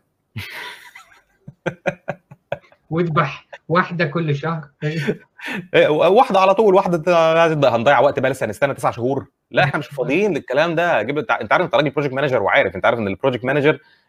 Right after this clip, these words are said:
Speaker 1: is someone who thinks that if, if, if, if,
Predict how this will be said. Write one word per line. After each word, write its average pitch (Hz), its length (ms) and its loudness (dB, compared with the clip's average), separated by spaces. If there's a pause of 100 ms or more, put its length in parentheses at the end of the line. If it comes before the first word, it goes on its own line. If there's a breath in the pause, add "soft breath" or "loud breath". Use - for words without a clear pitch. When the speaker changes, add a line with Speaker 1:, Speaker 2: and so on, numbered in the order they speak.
(120)
Speaker 1:
is 104 340 0
someone 139 340 0
who 110 100 -2
thinks 139 280 -4
that 107 160 2 (120)
if, - 80 -18 (400)
if, - 80 -14 (640)
if, - 60 -8 (260)
if, - 80 -16